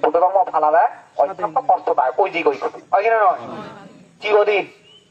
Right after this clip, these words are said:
যারা মারর অধীন, তৃষ্ণার অধীন, ক্লেশর অধীন, অবিদ্যার অধীন, বুঝেনি? তারা তো বৌদ্ধ ধর্ম ফালা দেয়, অত্যন্ত কষ্টকর, বুঝেনি? ওই ই-, এ বাবুটিও, এই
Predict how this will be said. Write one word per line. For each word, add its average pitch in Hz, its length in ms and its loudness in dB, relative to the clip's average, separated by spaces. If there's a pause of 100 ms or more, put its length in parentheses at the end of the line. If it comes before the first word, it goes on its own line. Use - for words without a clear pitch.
(600)
যারা 170 200 4
মারর 190 340 2
অধীন, 202 280 0 (520)
তৃষ্ণার 226 360 0
অধীন, 214 300 0 (380)
ক্লেশর 208 360 4
অধীন, 208 460 -2 (180)
অবিদ্যার 208 420 4
অধীন, 233 360 -2 (240)
বুঝেনি? 180 360 0 (300)
তারা 139 160 0
তো 170 100 0
বৌদ্ধ 156 300 0
ধর্ম 170 220 4
ফালা 151 240 2
দেয়, 147 200 2 (300)
অত্যন্ত 151 460 -2 (120)
কষ্টকর, 143 380 0 (320)
বুঝেনি? 185 320 -2 (540)
ওই 196 280 0 (340)
ই-, 202 140 -20 (160)
এ 190 140 0
বাবুটিও, 156 560 0 (720)
এই 139 460 0